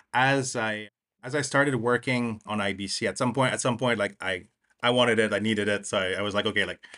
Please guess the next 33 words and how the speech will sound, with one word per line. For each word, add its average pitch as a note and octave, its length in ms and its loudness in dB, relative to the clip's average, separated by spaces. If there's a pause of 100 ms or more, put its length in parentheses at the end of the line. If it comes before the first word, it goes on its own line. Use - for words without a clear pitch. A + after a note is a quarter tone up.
(160)
let's, - 260 -8
let's, A2 200 -10
let's A2+ 160 -6
work A#2 180 0
on G2+ 120 -4
that, G2+ 180 -2
let's G2+ 100 -6
get G#2 140 -4
it E2+ 100 -10
done." F2 220 -6 (340)
That B2+ 200 0
was C#3+ 600 6
very B2+ 540 2
obvious G#2 560 0 (100)
that G#2 220 0 (180)
the G#2+ 100 -6
design G#2 680 0 (140)
had, G2+ 360 0 (320)
the G2+ 80 -18
design G#2 320 0
of, F#2+ 240 -2
of G2 220 -6 (240)
Antelope, G2+ 360 0
like, G#2 160 0
E A2+ 120 0
S G#2+ 160 0
I A2 80 2
O G2+ 80 2
at G2+ 40 -2
the F#2+ 80 -4
time, G2 280 -2
Antelope F#2+ 340 -4
now, G2 240 -2